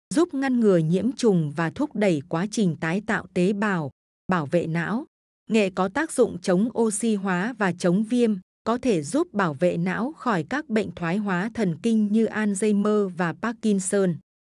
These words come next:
Mật ong cũng có tác dụng bảo vệ não, giúp tăng cường trí nhớ và khả năng học tập, giảm cân. Mật ong có tác dụng làm tăng cảm giác no và giảm cảm giác thèm ăn,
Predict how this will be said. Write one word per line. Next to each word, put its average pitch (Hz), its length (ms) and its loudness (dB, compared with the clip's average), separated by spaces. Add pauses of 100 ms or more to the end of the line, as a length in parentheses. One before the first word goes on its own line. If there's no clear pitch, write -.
Mật 214 260 4
ong 226 240 0
cũng 208 240 2
có 190 160 0
tác 285 240 -2
dụng 175 320 0
bảo 170 160 2
vệ 175 220 0
não, 180 400 0 (260)
giúp 349 240 4
tăng 240 200 0
cường 180 400 4
trí 185 180 2
nhớ 190 440 4
và 196 160 0
khả 175 200 -2
năng 202 260 0
học 190 320 -2
tập, 185 160 0 (500)
giảm 165 220 0
cân. 196 340 0 (520)
Mật 214 240 4
ong 220 280 0
có 190 140 -2
tác 294 240 -4
dụng 196 240 2
làm 175 300 0
tăng 226 300 -2
cảm 165 240 -2
giác 226 280 -4
no 214 340 -2
và 185 240 -2
giảm 160 300 -2
cảm 156 300 -4
giác 214 320 -4
thèm 185 260 -2
ăn, 214 300 0